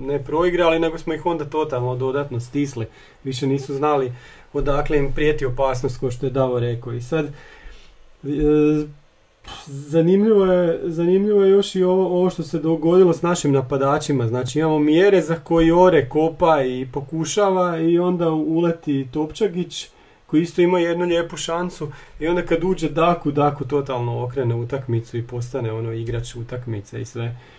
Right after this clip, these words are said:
Znači imamo, imamo toliku snagu da svih pet igrača koji je ušlo, koji su ušli su klupa, sa klupe su bili odlični i totalno iskorist-, iskoriste-, iskorištavamo tih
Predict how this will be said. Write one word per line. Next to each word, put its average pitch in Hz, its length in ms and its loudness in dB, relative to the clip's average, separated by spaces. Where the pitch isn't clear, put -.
Znači 147 360 0
imamo, 170 420 4
imamo 156 540 2
toliku 165 400 -2
snagu 185 480 2
da 170 80 0
svih 190 240 -6
pet 202 280 6
igrača 170 400 0
koji 160 180 -4
je 151 60 0
ušlo, 151 300 -4
koji 160 180 -8
su 160 140 -10
ušli 156 180 -10
su - 160 -16
klupa, 151 300 -6
sa - 440 -12
klupe 156 300 -8
su 143 140 -12
bili 160 240 -4
odlični 143 580 -4
i 139 140 -8
totalno 175 420 2
iskorist-, 147 540 -4
iskoriste-, 147 880 -8
iskorištavamo 139 960 -4
tih 143 300 -10